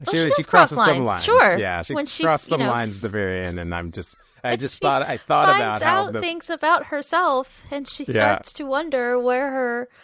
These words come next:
Speaker 1: you know, who she should be loyal to. I also can't really, I can't think of the word I'm looking for. I can't, I can't blame her for that either.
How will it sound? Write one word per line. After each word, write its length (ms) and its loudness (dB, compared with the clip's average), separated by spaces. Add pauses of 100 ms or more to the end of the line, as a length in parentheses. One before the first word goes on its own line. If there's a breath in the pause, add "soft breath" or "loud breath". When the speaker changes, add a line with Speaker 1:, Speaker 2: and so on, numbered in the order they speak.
(720 soft breath)
Speaker 1:
you 100 -8
know, 420 -4 (480)
who 120 -2
she 180 -10
should 200 -10
be 120 -2
loyal 400 0
to. 360 -4
I 200 -2
also 340 -4
can't 380 -8 (220)
really, 520 -4 (540)
I 100 -6
can't 220 0
think 100 -2
of 60 -2
the 80 -2
word 240 2
I'm 140 2
looking 320 -4
for. 340 -2
I 160 0
can't, 540 -2 (640 loud breath)
I 40 -6
can't 320 0
blame 300 0
her 120 0
for 200 -6
that 320 4
either. 440 -8